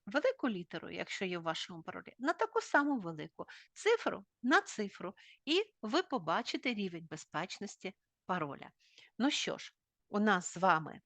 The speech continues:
практика, яка дозволяє також подумати, е, що ж ми робимо, коли ми отримаємо електронного листа. Зверніть увагу, тут множинний вибір,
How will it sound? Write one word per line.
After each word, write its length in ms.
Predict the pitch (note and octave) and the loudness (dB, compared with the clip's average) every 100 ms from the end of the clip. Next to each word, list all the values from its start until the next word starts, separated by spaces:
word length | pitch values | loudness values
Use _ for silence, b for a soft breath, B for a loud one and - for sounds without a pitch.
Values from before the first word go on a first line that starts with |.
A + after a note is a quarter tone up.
| _ _ _ _ _ | _ _ _ _ _
практика, 760 | - D#3+ D#3 - B3 - F#4+ G#4+ _ _ _ | 2 2 2 2 4 10 8 8 _ _ _
яка 600 | - F#3+ F#3+ - G3 D#3 - | -8 2 2 6 4 4 -2
дозволяє 1120 | E3 D#3+ A3 A3 - E3 E3 F3+ A3+ D#4+ F4 F4 b b _ _ | -16 0 4 4 2 -6 -4 2 4 6 4 2 b b _ _
також 640 | F#3+ G3+ C4 F4+ F#4 - _ _ | 2 4 4 4 0 -2 _ _
подумати, 920 | A3 G3 E3 F3 F#3+ A3+ B3 D#4+ E4+ F4 _ _ _ _ _ - | 4 4 2 -4 -2 -4 -2 0 0 -2 _ _ _ _ _ -2
е, 180 | G3 F#3+ | 0 2
що 400 | - - G#3+ C4 | 2 4 4 2
ж 100 | - | 2
ми 120 | E4 | 2
робимо, 480 | A3+ F#3 G3+ A#3+ D#4+ | 4 2 2 0 -2
коли 280 | - G3+ F#3 | -4 -4 -4
ми 120 | F3 | -6
отримаємо 720 | F3 - E3+ F#3 G3+ A3 A3+ A#3+ B B | -8 -4 -2 0 0 0 -2 -4 B B
електронного 880 | E3+ D#3+ - E3 F#3 G#3 G3+ G3+ - | -2 -2 -4 -4 -2 0 -2 -2 -6
листа. 440 | - D#3 - D3 C#3 B B - | -6 -8 -2 0 0 B B -8
Зверніть 460 | F#3+ G#3+ G#3+ F#3 | -4 -2 -2 -4
увагу, 300 | F#3 E3+ F3 | -2 0 -2
тут 240 | E3 F3 - | -6 -8 -6
множинний 560 | F#3 F#3 F3 D#3 D#3+ | -6 -4 -6 -8 -10
вибір, 380 | E3 D#4 E4 F#4 | -2 -2 0 -4